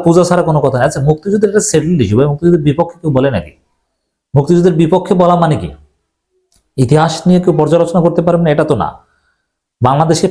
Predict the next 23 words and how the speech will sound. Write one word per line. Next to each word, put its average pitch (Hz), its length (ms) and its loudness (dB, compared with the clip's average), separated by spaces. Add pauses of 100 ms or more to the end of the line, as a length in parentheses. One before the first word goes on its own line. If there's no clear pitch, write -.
পাকিস্তান 151 440 0
বানানোর 156 340 2
চেষ্টা 156 280 0
করাটা 156 260 0
হচ্ছে - 160 -4 (100)
মুক্তিযুদ্ধের 110 520 0
বিপক্ষে 92 360 -6
যাওয়া। 73 160 -10 (220)
এই 135 120 0
চেষ্টা 143 260 -2
কেউ 143 160 2
করছে? 135 240 -2 (120)
করে 98 160 0
না। 82 100 -6
তো - 120 -2
এটা 127 140 -6
নিয়ে 147 120 2
আপনার 143 200 -2
মাথা 117 160 0
ব্যথা 92 220 -2
কেন? 76 100 -14 (1040)
খালেদা 131 320 2
জিয়া 156 140 4